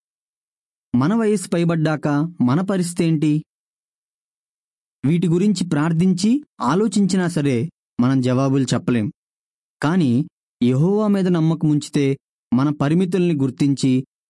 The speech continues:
వాటి ప్రకారం నిర్ణయాలు తీసుకోగలుగుతాం. వాస్తవాల్ని పరిశీలిస్తాం, సలహా అడుగుతాం, అన్నిటికన్నా ముఖ్యంగా నిర్దేశం కోసం ప్రార్థిస్తాం. ఆ తర్వాత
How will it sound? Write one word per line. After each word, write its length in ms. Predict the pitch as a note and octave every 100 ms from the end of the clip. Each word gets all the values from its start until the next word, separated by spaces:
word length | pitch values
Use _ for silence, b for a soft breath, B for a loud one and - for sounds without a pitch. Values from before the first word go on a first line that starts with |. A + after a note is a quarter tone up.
| A#2
వాటి 280 | B2+ F#3 G#3+
ప్రకారం 480 | E3+ D#3+ E3 E3
నిర్ణయాలు 440 | D3 B2+ C3+ C#3 C#3
తీసుకోగలుగుతాం. 880 | C3 B2 - C3 B2 A#2 A#2 G2+ F#2+ _ _ _ _ _ A2
వాస్తవాల్ని 640 | A#2+ D#3 - E3+ E3+ E3
పరిశీలిస్తాం, 760 | C#3 B2+ C#3+ C3 A#2+ C3 B2 C3 _ _ _ -
సలహా 460 | - C#3 E3+ F#3
అడుగుతాం, 520 | E3 C#3+ C3+ C#3+ B2+ C3 _ _ _
అన్నిటికన్నా 560 | B2 E3+ G#3+ G3+ G#3+ G#3
ముఖ్యంగా 640 | F3+ E3+ - F3 D#3 D3+ D3+ _ _ -
నిర్దేశం 580 | C3+ D3+ D3+ A#3 A3 G3
కోసం 460 | E3+ C#3+ C3 A2+ - _ _
ప్రార్థిస్తాం. 680 | B2+ B2+ B2+ B2 - A2+ G2+ - _ _ _ _ _ _ _ _ _ _ _ _ _ _ _ -
ఆ 120 | E3
తర్వాత 640 | F3 D#3+ E3+ E3+ A#2 B2